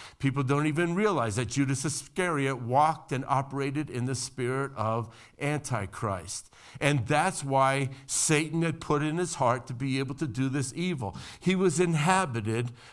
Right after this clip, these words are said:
by the dragon. Satan, uh, uh, Judas was when he did that. And so the Bible even tells us that when he hung himself, it says concerning Judas something. It says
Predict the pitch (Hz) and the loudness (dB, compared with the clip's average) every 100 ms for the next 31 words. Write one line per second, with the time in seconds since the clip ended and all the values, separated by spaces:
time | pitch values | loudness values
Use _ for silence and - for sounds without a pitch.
0 | - 117 143 135 143 127 143 131 165 196 | -4 6 6 6 4 0 0 2 4 4
1 | 147 98 90 - - 165 156 110 139 139 | 2 -4 -4 -4 0 -2 -2 0 0 0
2 | 143 107 175 202 135 - 120 131 120 135 | -4 -2 0 0 0 0 -2 0 -2 -2
3 | 139 131 180 170 113 95 85 - - - | -2 -2 -2 -2 -2 -4 -6 -14 -18 -2
4 | 165 160 196 185 143 190 233 196 156 143 | 2 4 4 2 6 6 6 4 2 0
5 | 143 - 202 185 131 - 139 131 143 139 | -2 0 0 2 0 0 -2 0 0 0
6 | 180 143 185 202 147 - 131 117 131 - | 2 4 4 4 0 0 2 2 2 -4
7 | - - 151 - 180 190 185 - - 170 | -6 0 2 2 2 2 0 -4 0 0
8 | 165 160 151 131 123 127 131 127 156 - | 2 0 2 0 0 0 0 0 -2 0
9 | 175 190 180 147 131 139 | -2 -2 -2 2 2 2